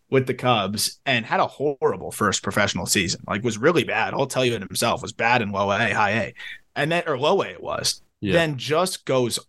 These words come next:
Speaker 1: off last year and, and just has not stopped since. So awesome dude, awesome story, hard worker. He's about to be a fan favorite in Chicago. And I, I can promise you this guy's not going anywhere. Um,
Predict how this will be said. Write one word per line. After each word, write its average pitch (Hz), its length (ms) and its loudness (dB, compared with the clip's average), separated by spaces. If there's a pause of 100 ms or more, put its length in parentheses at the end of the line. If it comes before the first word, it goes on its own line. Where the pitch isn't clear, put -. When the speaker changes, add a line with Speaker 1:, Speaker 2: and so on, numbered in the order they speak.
(120)
Speaker 1:
off 110 480 -2
last 92 400 0
year 80 300 -2
and, 120 260 0
and 120 180 2
just 127 200 2
has 104 160 0
not 123 260 2
stopped 117 320 0
since. 85 340 -4
So 117 280 4 (400)
awesome 180 360 2
dude, 160 320 2 (120)
awesome 143 400 0
story, 135 480 2
hard 131 340 0
worker. 120 680 0
He's 123 160 -2
about 135 280 2
to 147 60 -4
be 143 120 2
a 127 40 2
fan 131 300 0
favorite 123 360 0
in 110 60 -6
Chicago. 104 680 0 (360)
And 117 460 0
I, 127 160 0
I 139 140 2
can 131 140 -4
promise 127 360 2
you 117 60 0
this 110 160 -2
guy's 110 240 2
not 101 160 2
going 90 260 0
anywhere. 82 520 -6
Um, 98 260 0